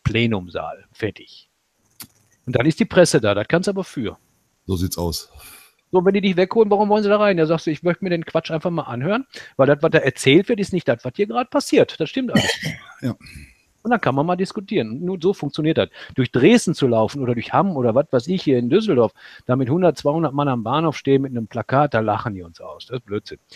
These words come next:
Speaker 1: Du musst genau vor den Ort gehen. Bundeskanzleramt, weißt ja, Parlament hast du vor dir, links davon Bundeskanzleramt,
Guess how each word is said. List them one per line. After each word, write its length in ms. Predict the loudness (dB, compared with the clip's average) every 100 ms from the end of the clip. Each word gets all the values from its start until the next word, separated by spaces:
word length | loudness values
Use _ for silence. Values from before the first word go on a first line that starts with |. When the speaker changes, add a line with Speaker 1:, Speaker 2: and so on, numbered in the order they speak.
| -6
Speaker 1:
Du 100 | 0
musst 160 | 0 4
genau 360 | 2 6 4
vor 240 | 4 4 4
den 100 | 4
Ort 220 | 2 0
gehen. 180 | -2 -2
Bundeskanzleramt, 960 | -2 -2 2 2 2 2 2 2 0 -2
weißt 220 | 2 2
ja, 160 | 2 -2
Parlament 560 | 0 2 2 2 0 0
hast 160 | -2
du 40 | -4
vor 220 | -2 2
dir, 220 | 2 0 _
links 320 | -2 -2 0
davon 340 | -4 -2 -2 -2
Bundeskanzleramt, 840 | -4 -4 0 -2 0 -2 -2 -6